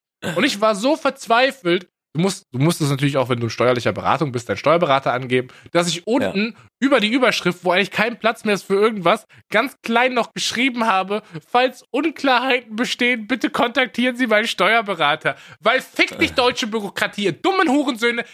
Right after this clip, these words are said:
Speaker 1: ich hab absolut gar keinen Bock mehr, mich mit dir auseinanderzusetzen. Ich geh arbeiten, Markus, ich geh schaffen, ich zahl meine Steuern wie ein normaler Mensch. Das kann nicht sein, dass ich mit so einer Scheiße schikaniert werde.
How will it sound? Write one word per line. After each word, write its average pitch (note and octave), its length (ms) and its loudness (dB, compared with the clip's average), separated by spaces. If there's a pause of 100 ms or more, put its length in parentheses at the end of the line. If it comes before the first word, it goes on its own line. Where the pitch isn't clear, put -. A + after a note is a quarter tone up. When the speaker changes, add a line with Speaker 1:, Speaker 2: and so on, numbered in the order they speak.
Speaker 1:
ich - 140 -6
hab - 180 -2
absolut C#4 540 -2
gar B3 220 4
keinen B3 340 -2
Bock A#3+ 180 0
mehr, A3 120 -4
mich G3 160 -8
mit F3+ 100 -14
dir A3 140 2
auseinanderzusetzen. G3+ 760 -4 (220)
Ich - 180 -2
geh C#4 100 2 (200)
arbeiten, G4 340 0
Markus, F4+ 380 -2 (160)
ich A#3 180 -10
geh B3 120 0
schaffen, F4+ 440 -2 (140)
ich C4+ 200 -2
zahl F#4 280 2
meine F4 240 0
Steuern D4 420 0 (160)
wie A#3 120 -4
ein A#3+ 40 -8
normaler D4+ 460 2
Mensch. D#4 340 -4 (180)
Das G3+ 200 -8
kann F4+ 200 0
nicht F4 200 -2
sein, C4+ 240 0 (140)
dass B3 140 -2
ich C#4+ 80 -4
mit B3+ 140 -6
so C#4 80 0
einer C4+ 160 2
Scheiße D#4+ 420 -2
schikaniert B3 680 -2
werde. C3 340 -2